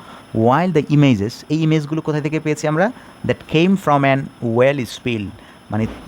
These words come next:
উম, ছড়িয়ে, ঘটে, তেল ছড়িয়ে পড়ার ঘটনা, তেল ছড়িয়ে পড়ার যে ছবিগুলো আমরা পেয়েছি, সেগুলো almost a decade ago, এক দশক আগে, still haunt, এখনও আমাদের তাড়া করে বেড়ায়, the nation's collective conscience। nation's collective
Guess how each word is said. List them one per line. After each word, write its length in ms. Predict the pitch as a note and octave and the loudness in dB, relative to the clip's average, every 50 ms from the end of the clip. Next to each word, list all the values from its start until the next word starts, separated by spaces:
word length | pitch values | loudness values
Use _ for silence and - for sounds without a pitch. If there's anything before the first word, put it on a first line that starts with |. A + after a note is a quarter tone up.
| - - - - - | -20 -20 -16 -8 -6
উম, 200 | A#2 A#2 G2+ G2 G#2 - | -4 -4 -4 -4 -6 -4
ছড়িয়ে, 320 | - - D3+ D#3+ D3+ B2+ | -2 0 2 2 2 0
ঘটে, 260 | G#2 G2 B2 A#2+ B2+ - - - | 0 -2 -4 -4 -6 -8 -6 -4
তেল 180 | F3+ G3 G3 | -2 -2 0
ছড়িয়ে 300 | F3+ - - E3 E3 E3 | -2 -2 -2 0 0 0
পড়ার 320 | D#3 D#3+ D#3 C#3+ A#2 G2 - - - - - - - - - - | 2 2 2 2 2 0 -2 -6 -14 -20 -20 -20 -20 -18 -8 -6
ঘটনা, 220 | A2 B2 A#2 C3 A#2 - - - | -4 -2 -2 -2 -4 -4 -8 -2
তেল 220 | - D#3 E3 F3+ F3 | 0 2 2 2 0
ছড়িয়ে 500 | F3 - - - D#3 D3+ E3+ F3 F3 E3+ F3 | -2 -8 -4 -2 0 0 2 0 0 -2 0
পড়ার 400 | E3 D#3 D#3+ D#3+ D#3+ D#3+ D#3 C#3+ | 0 2 2 2 2 0 -2 -4
যে 180 | C3 D3+ D#3 C#3+ - | -6 -6 -6 -6 -10
ছবিগুলো 460 | - - C3+ C3 D3+ C#3+ D3+ D3+ D3 | -8 -6 -4 -4 -4 -4 -4 -4 -2
আমরা 180 | C#3 C3+ C3+ | -2 -2 -2
পেয়েছি, 380 | C3 - C3+ A#2+ A2+ - - F3 | -2 0 -2 -2 -2 -4 -6 -8
সেগুলো 460 | - - - E3 F3+ F3 A#2+ A2+ B2 - - - - - - | -6 -6 -6 -4 -2 -2 -2 -2 -2 -6 -12 -20 -20 -8 -2
almost 400 | - D3+ F3 F#3 F#3 - - D#3 | -2 0 0 0 -2 -4 -4 -4
a 20 | C3 | -2
decade 380 | C#3 C#3+ - E3+ C#3 A#2 G2+ F#2 | -2 0 0 0 0 0 -2 0
ago, 120 | B2 E3 | 0 -2
এক 160 | E3+ B2+ A#2+ | -2 -2 -2
দশক 260 | B2 A#2+ - B2+ - | -4 -4 -4 -4 -2
আগে, 240 | - A2 G#2 C#3 E3+ - - - - - - | -2 -2 0 -2 -2 -4 -6 -14 -18 -8 -6
still 460 | D3+ - - - - - G#3+ A3+ A3 | -6 -6 -6 -6 -4 -2 0 0 0
haunt, 440 | E3+ B2 - C#3 C3 A2 G2+ F#2+ - - | 0 0 0 0 0 0 -2 -4 -4 -6
এখনও 260 | C3+ C3 F3 F#3 F3+ | -6 -4 -2 -2 -2
আমাদের 260 | D#3+ D3+ D3 D3+ D3 - | -2 -2 -2 -4 -4 -2
তাড়া 200 | - C3+ C3+ C3 | -2 -2 -2 0
করে 200 | B2+ B2+ A2+ A2 | -2 -2 -2 -2
বেড়ায়, 300 | G2 G2 F#2 - D#3+ A3 - - - - - - - | -2 -2 -4 -2 -4 -6 -6 -10 -18 -20 -16 -12 -4
the 180 | G#2 A#2+ B2+ E3+ | -2 0 2 2
nation's 640 | D#3+ C3 B2 B2+ C3+ C3 - - F3 F3 F3 E3+ E3+ - - - - | 2 2 2 2 0 -2 -2 -4 -2 -2 -2 -4 -6 -8 -14 -10 -6
collective 640 | C3 C3+ D3 C#3+ C#3 - - D3 C#3 C3 - - - | -4 -2 -2 -4 -6 -6 -4 -4 -4 -4 -6 -6 -4
conscience। 500 | A2+ G#2+ - - B2 G#2+ F#2 F#2 - - - - - - - - - - - A2+ | -4 -4 -2 -2 -2 -2 -2 -4 -8 -12 -14 -18 -20 -20 -20 -20 -20 -12 -4 0
nation's 600 | A#2+ C3 C#3 - - - F#3 F#3+ G3 F#3+ - - | 0 2 2 0 -2 -2 -2 0 0 -2 -4 -2
collective 380 | - D#3 D3+ D#3 D3+ - - D#3 | -2 -2 -2 -2 -2 -4 -6 -6